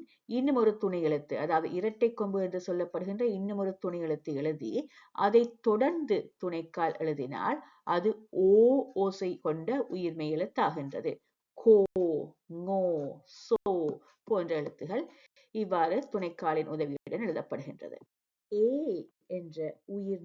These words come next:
நெடில் எழுத்து எழுதுவதற்கு ஏ என்னும் உயிர் குறில் எழுத்தை எழுதிவிட்டு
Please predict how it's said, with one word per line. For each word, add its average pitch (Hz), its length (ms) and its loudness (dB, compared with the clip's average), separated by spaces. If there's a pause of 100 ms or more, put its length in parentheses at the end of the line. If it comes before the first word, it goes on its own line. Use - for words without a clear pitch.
நெடில் 180 340 -4
எழுத்து 165 360 -8
எழுதுவதற்கு 143 640 -8 (520)
ஏ 196 320 -2
என்னும் 165 520 -6
உயிர் 165 340 -6
குறில் 226 340 0
எழுத்தை 165 400 -6
எழுதிவிட்டு 160 600 -6